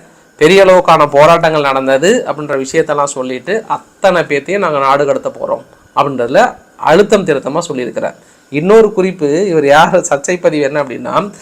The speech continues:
ட்ரம்ப்பும் சரி, அஹ், வேன்ஸும் சரி, ரெண்டு பேருமே, அஹ், ப்ரோ இஸ்ரேல், அதாவது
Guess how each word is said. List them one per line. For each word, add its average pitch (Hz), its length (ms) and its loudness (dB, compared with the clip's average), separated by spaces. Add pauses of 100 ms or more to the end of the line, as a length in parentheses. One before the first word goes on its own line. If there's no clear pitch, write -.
(460)
ட்ரம்ப்பும் 214 440 2
சரி, 233 540 2 (460)
அஹ், 131 500 0 (160)
வேன்ஸும் 202 420 4
சரி, 135 380 -2 (320)
ரெண்டு 202 280 2
பேருமே, 185 760 2 (540)
அஹ், 123 340 -2 (520)
ப்ரோ 247 400 6
இஸ்ரேல், 151 520 -2 (160)
அதாவது 156 720 2